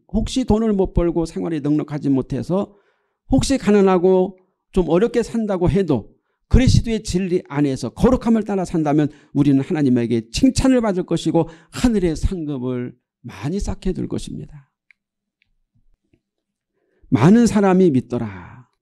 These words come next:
유대인들은 예수님에게 "내가 누구냐?" 하고 물었는데 예수님은 "내가 누구인지 처음부터 말해왔고 지금도 나를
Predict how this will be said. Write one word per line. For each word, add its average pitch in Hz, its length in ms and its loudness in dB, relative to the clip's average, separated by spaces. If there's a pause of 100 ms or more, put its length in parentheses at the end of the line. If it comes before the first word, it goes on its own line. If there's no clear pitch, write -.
(420)
유대인들은 156 600 4
예수님에게 131 640 0
"내가 160 220 2
누구냐?" 190 460 2
하고 165 560 -2 (520)
물었는데 135 800 0 (100)
예수님은 139 720 -2 (840)
"내가 131 320 0
누구인지 190 640 2
처음부터 233 480 -2
말해왔고 143 600 -2
지금도 135 440 2
나를 135 480 2